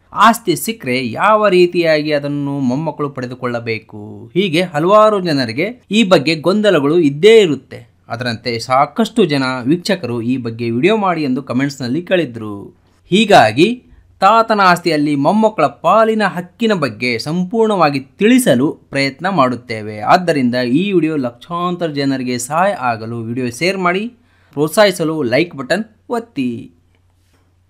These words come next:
ನಿಮಗೆಲ್ಲ ತಿಳಿದಿರುವಂತೆ ಪ್ರಮುಖವಾಗಿ ಆಸ್ತಿಯಲ್ಲಿ ಎರಡು ವರ್ಗಗಳು ಇರುತ್ತೆ. ಮೊದಲನೆಯದು ಪಿತ್ರಾರ್ಜಿತ ಆಸ್ತಿ,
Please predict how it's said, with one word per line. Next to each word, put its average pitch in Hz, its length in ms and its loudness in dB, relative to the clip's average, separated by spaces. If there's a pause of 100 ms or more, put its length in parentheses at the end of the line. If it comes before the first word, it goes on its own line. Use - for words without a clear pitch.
(880)
ನಿಮಗೆಲ್ಲ 220 540 4
ತಿಳಿದಿರುವಂತೆ 170 840 2
ಪ್ರಮುಖವಾಗಿ 156 720 2
ಆಸ್ತಿಯಲ್ಲಿ 143 1000 2
ಎರಡು 202 340 4
ವರ್ಗಗಳು 151 400 -2
ಇರುತ್ತೆ. 92 520 -6
ಮೊದಲನೆಯದು 160 680 0
ಪಿತ್ರಾರ್ಜಿತ 160 720 -2
ಆಸ್ತಿ, 160 560 -6